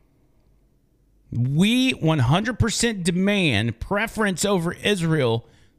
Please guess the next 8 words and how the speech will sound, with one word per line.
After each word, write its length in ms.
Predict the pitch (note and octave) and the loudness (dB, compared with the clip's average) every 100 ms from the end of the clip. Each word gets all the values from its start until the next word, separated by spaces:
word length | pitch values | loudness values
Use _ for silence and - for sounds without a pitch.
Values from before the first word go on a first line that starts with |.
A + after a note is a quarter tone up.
| _ | _
than 260 | C#3+ D3+ D3+ | 2 4 2
we 140 | C#3+ | 0
do 240 | C3 C3 | 2 2
Palestine." 800 | B2+ - C#3 A#2+ - G2+ - - G#2+ - _ _ _ _ _ _ _ _ _ _ _ _ _ _ _ | 0 -2 -2 -2 -2 -2 -4 -8 -14 -20 _ _ _ _ _ _ _ _ _ _ _ _ _ _ _
One 280 | - A#2 C#3 | 2 4 4
side 300 | - F#3 F#3 | 2 0 0
wants 260 | F#3 F#3+ - | 0 -2 -2
peace, 600 | - F3+ E3+ D#3+ - | -2 0 0 -2 -8